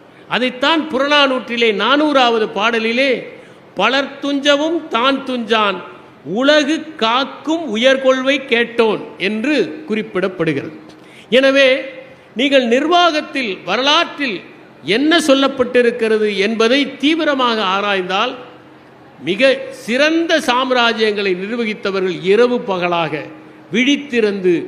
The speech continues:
பணியாற்றி இருக்கிறார்கள் என்பது இது வரலாற்றிலிருந்து நாம் ஒற்றிக்கொள்ள வேண்டிய ஒன்று. முடிவெடுப்பது மிகவும் முக்கியம் என்பதற்கு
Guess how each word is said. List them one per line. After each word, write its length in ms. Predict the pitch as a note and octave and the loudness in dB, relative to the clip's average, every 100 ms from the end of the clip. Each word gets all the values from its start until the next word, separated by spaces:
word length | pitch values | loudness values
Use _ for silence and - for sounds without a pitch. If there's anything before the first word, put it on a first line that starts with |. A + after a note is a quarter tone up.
| - - - | -10 -16 -8
பணியாற்றி 600 | E3 G#3+ A#3 A3 G#3+ G3 | -2 2 2 2 -2 -4
இருக்கிறார்கள் 600 | E3+ E3 D#3+ E3+ D#3 D#3 | -4 -4 -4 -4 -4 -6
என்பது 300 | D3 D3+ C#3+ A2 - - | -6 -8 -8 -12 -16 -6
இது 140 | F3 F3 | 0 2
வரலாற்றிலிருந்து 1000 | E3 G#3+ B3 B3+ B3+ A3+ A3 A#3 C4 D#4 D4+ - - | 2 2 4 2 0 -2 2 4 2 0 -2 -8 -4
நாம் 240 | F#3+ F3+ | -2 0
ஒற்றிக்கொள்ள 580 | F3 F3+ - - F#3+ F3+ | -2 -4 -4 -4 -2 0
வேண்டிய 360 | D#3+ D#3 D3+ D#3+ G3 | -2 -2 -2 -2 -2
ஒன்று. 280 | D3+ D3 - - - - - - - - - - - - - - - - - - - - - - - | -2 -6 -10 -16 -20 -20 -20 -20 -20 -20 -20 -20 -20 -20 -20 -20 -20 -20 -20 -20 -20 -20 -20 -20 -10
முடிவெடுப்பது 840 | E3+ C#4+ G4 F#4+ D#4+ C#4+ D#4 C4+ C#4 | 0 4 6 4 2 0 0 0 0
மிகவும் 380 | A#3+ A#3 C#4+ A#3 | -2 0 0 0
முக்கியம் 380 | A#3 - D4+ C4+ | -2 -2 0 0
என்பதற்கு 440 | A#3+ A3+ A3+ A3+ | 0 0 -2 -2